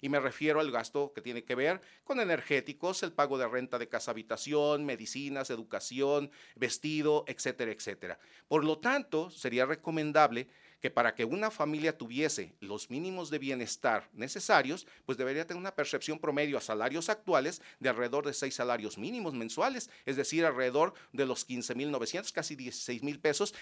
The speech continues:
y de esa manera lo-, la in-, los integrantes, cuatro o cinco miembros, estarían en condiciones más o menos favorables.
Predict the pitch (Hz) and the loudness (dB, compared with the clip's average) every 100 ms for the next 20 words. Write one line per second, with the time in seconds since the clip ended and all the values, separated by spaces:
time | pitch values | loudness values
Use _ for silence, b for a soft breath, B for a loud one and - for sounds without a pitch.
0 | B 123 160 233 220 175 151 143 151 _ | B 4 6 6 6 6 8 8 6 _
1 | _ _ - 98 110 113 123 120 110 120 | _ _ -8 0 2 4 4 2 2 0
2 | 120 120 123 139 170 120 - 131 135 147 | 0 2 6 8 8 4 4 6 4 2
3 | 156 156 233 240 165 190 - B - 120 | -2 0 2 2 2 0 -4 B -6 -2
4 | 120 139 139 127 113 143 135 131 123 - | 2 2 2 0 2 2 2 2 0 2
5 | 113 117 110 113 95 92 80 76 - | 0 0 0 0 2 2 0 -2 -10